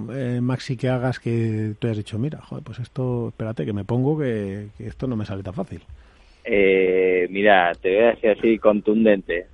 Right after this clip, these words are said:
Speaker 2: nada.
Speaker 1: Nada, ¿no?
Speaker 2: No me pi-, no me pidió nada,
Speaker 1: <laughs> Sé tú
Speaker 2: absolutamente.
Speaker 1: mismo.
Speaker 2: No, lo único que me dijo, exacto, que, que sea yo mismo, que él me había elegido para jugar de, por, por cómo estaba jugando, que no quería que pierda esa,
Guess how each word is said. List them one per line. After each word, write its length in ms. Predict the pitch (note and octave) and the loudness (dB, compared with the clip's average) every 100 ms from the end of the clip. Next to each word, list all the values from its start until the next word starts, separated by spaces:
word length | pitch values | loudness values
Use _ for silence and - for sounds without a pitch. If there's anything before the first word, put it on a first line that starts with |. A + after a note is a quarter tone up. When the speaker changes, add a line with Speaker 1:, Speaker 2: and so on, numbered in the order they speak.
| - | -10
Speaker 2:
nada. 480 | G2+ A#2 G#2+ F2+ F2 - | 4 8 8 6 0 0
Speaker 1:
Nada, 300 | C3+ A#2+ A2 | 0 2 2
¿no? 80 | B2+ | 2
Speaker 2:
No 60 | |
me 80 | B2+ | 2
pi-, 180 | - A2+ G#3+ | -2 -2 0
no 120 | A#2+ | 2
me 140 | B2 G#2+ | 4 2
pidió 440 | A#2 A#2+ B2 B2+ | 4 8 8 8
nada, 420 | A2+ G#2+ G2+ F2+ | 6 4 4 2
Speaker 1:
<laughs> 40 | - | 0
Sé 200 | - D3 | 2 4
tú 100 | D3 | 6
Speaker 2:
absolutamente. 240 | C3+ C3 | 6 4
Speaker 1:
mismo. 100 | C3 | 6
Speaker 2:
No, 100 | D3 | 8
lo 160 | C#3 D3 | 8 8
único 260 | D3+ C#3+ B2+ | 4 2 4
que 120 | B2+ | 2
me 160 | B2+ | 0
dijo, 160 | C3+ D3 | 0 2
exacto, 540 | C3+ - A#2+ A2 - G2+ | 0 0 0 -2 -4 -4
que, 320 | G2+ G2+ G2 | -4 -4 -6
que 80 | - | -6
sea 160 | - B2 | -2 -2
yo 100 | B2+ | -2
mismo, 440 | B2 D3 D3 C#3 C3+ | -8 -10 -6 -4 -4
que 240 | G2+ G2 G#2+ | -6 -4 -4
él 140 | A2 _ _ _ _ _ | -6 _ _ _ _ _
me 80 | F2+ | -8
había 140 | F#2 F#2+ | -4 -4
elegido 360 | F#2+ - G#2+ | -4 -2 -2
para 160 | G2+ G2+ | 0 -4
jugar 500 | - G#2 A2 A#2 A2+ | -2 2 6 8 6
de, 360 | G2+ F2+ E2 D#2+ - | 2 0 -4 -8 -8
por, 320 | F2 E2 - | -8 -8 -8
por 180 | F#2 - | -10 -8
cómo 200 | F#2+ - | -10 -2
estaba 220 | G2+ G2 | 2 2
jugando, 500 | - A#2+ C#3+ C#3+ A2+ | 4 6 8 6 -2
que 140 | G2 | -4
no 100 | G2+ | -8
quería 300 | G2+ G2 G2+ | -6 -2 0
que 120 | G2 F#2+ | -2 -4
pierda 460 | G2+ G2+ G2+ F#2 - _ _ _ _ | -4 -2 0 -2 -4 _ _ _ _
esa, 880 | F2+ G2+ G2 F2+ F2+ F2 F2 F2 | -6 -2 0 2 4 2 0 -2